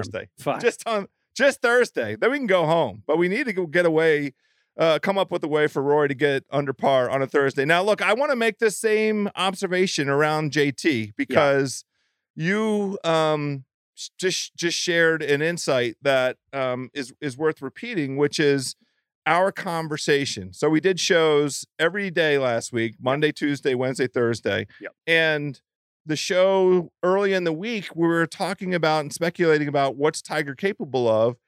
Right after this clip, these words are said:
Speaker 1: included some observation around the toll that,
Speaker 2: The press
Speaker 1: um,
Speaker 2: conference, baby.
Speaker 1: well, just, just J T participating in Tiger's world,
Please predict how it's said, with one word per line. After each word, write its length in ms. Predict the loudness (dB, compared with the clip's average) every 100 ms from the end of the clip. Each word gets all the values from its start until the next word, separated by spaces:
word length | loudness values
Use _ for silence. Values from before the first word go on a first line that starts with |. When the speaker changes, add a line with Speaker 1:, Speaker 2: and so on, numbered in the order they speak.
| _ _
Speaker 1:
included 680 | -4 -4 -4 -6 -4 -4 -2
some 180 | -2 0
observation 880 | 0 -2 -4 0 0 -2 -4 -6 -8
around 380 | -4 0 0 0
the 100 | -4
toll 720 | -8 -2 0 2 2 0 -4 -8 _ _ _ _ _
that, 520 | -4 0 2 0 -4 -8 -12
Speaker 2:
The 40 |
press 320 | -4 0 2 2
Speaker 1:
um, 60 |
Speaker 2:
conference, 380 | 0 -2 -2 -10
baby. 360 | -6 -6 -6 -8 _ _ _ _ -4
Speaker 1:
well, 160 | -2 0
just, 340 | 0 -2 -4
just 320 | -2 -2 -4 -20 _ _ _
J 220 | -6 -6
T 280 | -6 -14 -14
participating 1040 | -12 -14 -12 -10 -10 -8 -10 -8 -10 -12 -12
in 140 | -14
Tiger's 500 | -10 -6 -4 -4 -8 -8
world, 540 | -4 0 2 0 -4